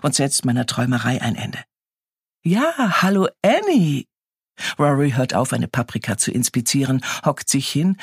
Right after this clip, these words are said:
und schaut dem Mädchen direkt in die erwartungsvollen Augen. "Mom fährt morgen mit mir nach Boston."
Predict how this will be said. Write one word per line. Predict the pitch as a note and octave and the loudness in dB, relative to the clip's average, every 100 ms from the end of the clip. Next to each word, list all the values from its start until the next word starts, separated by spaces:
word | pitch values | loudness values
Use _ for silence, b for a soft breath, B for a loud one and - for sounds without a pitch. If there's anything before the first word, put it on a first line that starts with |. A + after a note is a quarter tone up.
| B | B
und | B2+ - | -2 0
schaut | C3 C3 | 0 0
dem | C3 B2+ | 0 2
Mädchen | C3+ C#3 - C3 | 0 -2 -4 -2
direkt | C3 B2 D3 - - | -2 -2 -4 -6 -4
in | B2+ | -2
die | C3 | 0
erwartungsvollen | B2+ B2 B2 - B2 - - A2+ A#2 | 0 0 -2 -2 -2 -2 -2 0 0
Augen. | - A2+ - - - _ _ _ _ B B - | -2 -6 -6 -10 -12 _ _ _ _ B B 4
"Mom | C#4 E4+ | 4 4
fährt | - C4 | 4 4
morgen | B3 C4 C4 | 6 6 4
mit | B3+ | 4
mir | A#3 A3 | 6 4
nach | F#3+ | 4
Boston." | A3 C4+ - G3 | 4 2 2 0